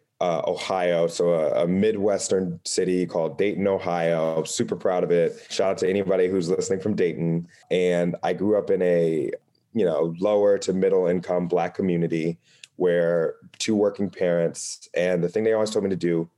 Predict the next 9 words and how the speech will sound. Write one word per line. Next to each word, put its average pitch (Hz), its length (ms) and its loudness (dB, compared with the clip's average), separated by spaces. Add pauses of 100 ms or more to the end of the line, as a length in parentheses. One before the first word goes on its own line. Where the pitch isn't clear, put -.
was 82 100 -12
get - 100 -4
a 78 40 -10
good 98 120 0
education 85 680 -2 (300)
and 85 140 -2
save 78 260 -2
your 76 120 -2
money. 67 260 -12